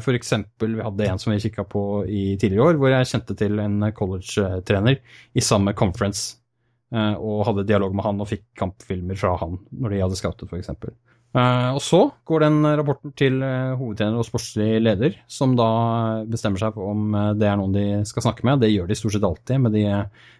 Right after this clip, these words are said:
siden de fire runder så er det, blir laget fem eller åtte, noe rundt det, rapporter per år,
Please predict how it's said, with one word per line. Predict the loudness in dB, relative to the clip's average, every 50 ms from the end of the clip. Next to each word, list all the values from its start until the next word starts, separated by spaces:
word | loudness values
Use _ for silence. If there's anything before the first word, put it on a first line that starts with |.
| _ -8
siden | 0 4 6 6 6 6 6 6
de | 6 6
fire | 6 6 4 4
runder | 2 2 0 0
så | 2 2
er | 2 2 0 -2
det, | -2
blir | -2 -2 -2
laget | -2 -2 -4 -6 -10 _ -20 -20 -18
fem | -18 -18 -16 -8 -2 -2 0 0 0 0 0 0 0 0
eller | 0 0 -2 -4 -4
åtte, | -6 -8 -10 _ _ _ -4 -4 -4 -4 -6 -16 _ _ _ -18
noe | -12 -10 -6 -2 0 2 4 4 4
rundt | 4 2 2 2
det, | 2 2 2 2 _ _ _ _ _ _ _ -8
rapporter | -8 -8 -8 -8 -10 -2 -2 -2 0 -2 -6 -8 -2
per | 0 2 4
år, | 4 4 2